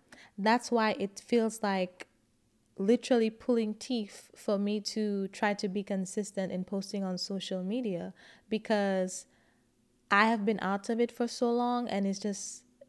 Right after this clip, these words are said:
not something I have been consistent in, even in my personal life. Like, I'm not, I don't even, I barely post on my personal pages. So because I've held that belief, now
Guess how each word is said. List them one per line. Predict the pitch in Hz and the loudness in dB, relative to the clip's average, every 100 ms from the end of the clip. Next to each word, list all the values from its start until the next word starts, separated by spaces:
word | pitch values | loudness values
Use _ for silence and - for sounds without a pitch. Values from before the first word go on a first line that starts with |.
| - | -8
not | 202 202 202 | -2 -2 -2
something | 214 202 196 202 - | -4 -4 -2 -4 -2
I | 185 190 | -2 0
have | 196 175 | -2 -2
been | 190 185 | -4 -2
consistent | 185 175 - 202 - 208 196 | -4 -6 -4 -6 -4 -6 -2
in, | 202 202 | -2 -2
even | 180 185 196 | -2 0 0
in | 196 | -2
my | 180 | -4
personal | 180 196 196 220 220 | -4 -6 -4 -4 -2
life. | 226 226 226 | -2 -4 -4
Like, | 180 190 | -6 -4
I'm | 190 | -4
not, | 196 196 - | -2 -2 -4
I | 185 | -2
don't | 196 | -2
even, | 208 196 | -2 -2
I | 185 | -2
barely | 190 202 214 | 0 0 -2
post | 208 185 - - | -2 -4 -6 -6
on | |
my | 185 | -6
personal | 175 190 180 208 208 | -4 -6 -6 -6 -4
pages. | 208 214 226 233 233 226 - - - - - - _ | -2 0 2 0 0 -4 -18 -20 -20 -20 -20 -20 _
So | - - 254 233 226 214 208 _ _ _ - | 0 8 10 10 6 4 2 _ _ _ 2
because | 240 - 302 320 | 4 8 6 8
I've | 277 196 | 6 6
held | 226 240 | 2 2
that | 226 208 202 | 2 2 2
belief, | 196 220 262 - | 2 2 0 -2
now | 202 202 208 247 269 | 0 2 4 4 2